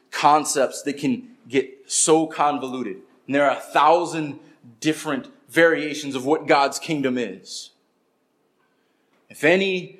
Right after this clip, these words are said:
version of your kingdom explanation or explanations you've heard is glorifying man, that is not a biblical picture of the kingdom of God.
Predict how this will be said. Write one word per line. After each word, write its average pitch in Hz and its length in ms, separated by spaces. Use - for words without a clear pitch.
version 147 680
of 131 360
your 151 220
kingdom 165 460
explanation 147 720
or 123 100
explanations 139 580
you've 143 200
heard 147 340
is 117 80
glorifying 139 720
man, 120 300
that 110 120
is 110 140
not 120 340
a 117 60
biblical 117 480
picture - 400
of 95 80
the - 80
kingdom 107 320
of 95 100
God. 98 360